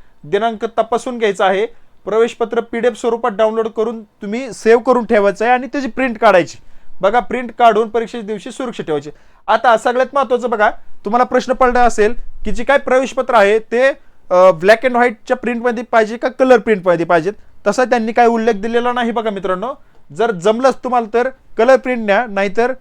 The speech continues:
तुम्ही black and व्हाईट नेली तरी चालेल, कारण तशा पद्धतीचा या ठिकाणी कसलाही उल्लेख या ठिकाणी दिलेला नाही. ओके, त्याचं स्पष्टीकरण त्यांनी दिलेलं नाही. आणि दुसरी गोष्ट, जर तुम्हाला वाटत असेल काही अडीअडचणी असतील तर तुम्ही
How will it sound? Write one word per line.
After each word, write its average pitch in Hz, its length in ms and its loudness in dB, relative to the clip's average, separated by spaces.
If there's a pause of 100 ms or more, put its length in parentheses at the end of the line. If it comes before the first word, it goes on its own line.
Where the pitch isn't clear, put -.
(120)
तुम्ही 202 160 -2
black 208 200 0
and 247 100 -6
व्हाईट 233 180 0
नेली 202 280 -4
तरी 233 120 -4
चालेल, 196 300 2
कारण 202 240 -2 (120)
तशा 262 160 -4
पद्धतीचा 208 500 -6
या 214 100 0
ठिकाणी 202 320 -6 (100)
कसलाही 214 340 -2
उल्लेख 196 380 0
या 202 80 0
ठिकाणी 185 340 -8
दिलेला 185 460 0
नाही. 247 280 0 (420)
ओके, 262 280 2
त्याचं 208 300 -2
स्पष्टीकरण 226 520 -4
त्यांनी 214 240 -6
दिलेलं 208 380 -2
नाही. 226 140 -4 (520)
आणि 247 220 -2
दुसरी 254 280 -6
गोष्ट, 247 260 -2 (1200)
जर 214 280 2
तुम्हाला 240 380 0
वाटत 240 300 2
असेल 254 300 2 (340)
काही 214 120 8
अडीअडचणी 240 520 6
असतील 226 540 -2
तर 196 100 -6
तुम्ही 233 440 -2